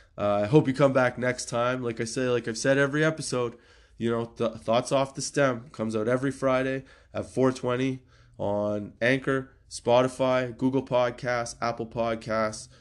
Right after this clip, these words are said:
Essentially, anywhere there's a spot to listen to your podcast, you can find us. Me. Us. Damn it, I did it again. <laughs> You can find me, Justin Baroni.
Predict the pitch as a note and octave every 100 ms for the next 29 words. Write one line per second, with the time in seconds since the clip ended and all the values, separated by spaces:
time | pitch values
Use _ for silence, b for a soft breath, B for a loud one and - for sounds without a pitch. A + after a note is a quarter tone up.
0 | b - A#2+ D3 C#3 C#3 B2+ - D#3+ F3
1 | D#3 C#3+ C3+ B2+ A#2 A2+ G#2+ - - _
2 | _ _ - - C#3 B2+ C3 B2+ C3+ C3
3 | B2+ B2+ C3 C3+ C3+ D3+ C#3 - - -
4 | B2+ B2 G#2+ G#2 G2 F2+ - - b b
5 | b b - B2 G#2+ - - C#3+ - -
6 | G#3+ D#3 C3 A3 F#4 F3 B2 - - -
7 | - F3 - G3+ - - B B B B
8 | B E3 D#3+ - - B B D#3+ D#3 D#3
9 | D#3+ D3 D3+ C#3 - - - C#3+ C#3 C#3
10 | B2+ B2 A2+ G2